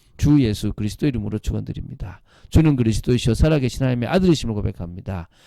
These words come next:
말씀 따라가는 축복 속에 있기를 간절히 소원하며 오늘도 하나님의 뜻과 통하는 저희들 되기를 간절히 소원합니다. 정말 저희들이 우리 속에 있는 그런 여러 우상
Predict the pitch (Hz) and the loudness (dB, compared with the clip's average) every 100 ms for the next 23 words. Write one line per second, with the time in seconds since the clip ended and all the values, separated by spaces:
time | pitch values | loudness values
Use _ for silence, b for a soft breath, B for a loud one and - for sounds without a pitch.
0 | b - 110 113 - 160 151 151 127 117 | b -2 2 2 2 0 2 0 0 -2
1 | 117 - - 127 123 113 110 135 110 107 | -2 -2 -2 -4 -8 -8 -8 -8 -8 -8
2 | 107 120 110 107 110 101 104 101 90 b | -6 -6 -2 -2 0 -4 -6 -6 -8 b
3 | b b 135 135 123 139 165 151 139 135 | b b -2 -2 0 0 0 0 -2 -2
4 | - 214 214 202 139 127 113 110 131 123 | -4 2 2 4 2 0 -4 -2 -2 -2
5 | 110 113 107 107 104 123 151 - 104 98 | -2 -2 -2 -4 -4 -4 -4 -4 -8 -8
6 | 90 92 95 90 B B B B 110 110 | -10 -12 -12 -12 B B B B -2 0
7 | 113 110 139 117 104 107 95 b b 113 | -2 2 0 0 -2 -2 -4 b b -2
8 | 117 - 185 165 127 98 101 101 95 b | 0 4 4 4 0 -2 -4 -6 -6 b
9 | b b 127 104 101 110 117 127 113 131 | b b -6 -4 -2 0 4 2 2 0
10 | 123 151 147 147 147 | 2 2 2 -6 -8